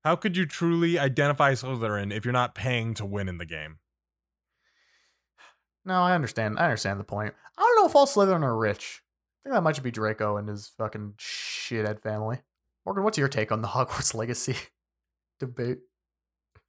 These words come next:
Speaker 2: Or, or
Speaker 1: Um,
Speaker 2: do you, or are you
Speaker 1: I'm
Speaker 2: off the internet
Speaker 1: so
Speaker 2: sometimes?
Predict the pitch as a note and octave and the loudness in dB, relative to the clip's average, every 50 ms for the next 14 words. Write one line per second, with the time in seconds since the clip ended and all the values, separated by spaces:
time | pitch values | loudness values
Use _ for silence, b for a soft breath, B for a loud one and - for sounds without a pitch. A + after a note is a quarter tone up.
0 | _ _ _ _ _ _ _ - - F#3 F#3+ F#3+ G3 G3+ A#3 G#3 G3+ F#3+ G#3+ A#3 | _ _ _ _ _ _ _ 2 6 8 10 10 10 10 8 8 8 8 8 8
1 | B3 B3 G3+ - G3 F#3+ F#3 F3+ F#3+ F#3 F#3+ E3+ E3+ F3 F3+ C#3 C#3 - - B2+ | 8 6 6 6 8 8 10 10 8 8 8 8 8 10 10 8 8 4 0 0
2 | A#2 D#3 F3+ F#3 F#3 F#3+ G3+ F3 B2 A#2 A#2+ A2+ A#2+ C#3 C#3 - - | 2 4 6 6 6 6 4 2 2 2 2 2 2 0 -2 -6 -8